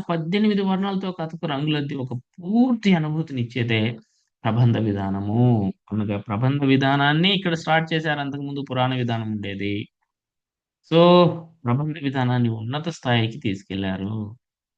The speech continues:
అంటే వాస్తవానికి అందాన్ని జోడించారు ఈ కాలం నాటి కవులు. So ఫ్రెండ్స్, ఒకటి రచన సమన్వయం ఉంది, రైటింగ్ మెథడ్‌లో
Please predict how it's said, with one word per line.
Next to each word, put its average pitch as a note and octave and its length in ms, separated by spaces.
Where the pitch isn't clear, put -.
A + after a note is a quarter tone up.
అంటే A2+ 240
వాస్తవానికి D#3+ 840
అందాన్ని E3 440
జోడించారు C#3 540
ఈ B2 100
కాలం A#2 300
నాటి G#2 200
కవులు. G2+ 380
So C3+ 220
ఫ్రెండ్స్, F3+ 460
ఒకటి F3 360
రచన C3 320
సమన్వయం A#2+ 460
ఉంది, A2+ 200
రైటింగ్ B2 480
మెథడ్‌లో C3+ 520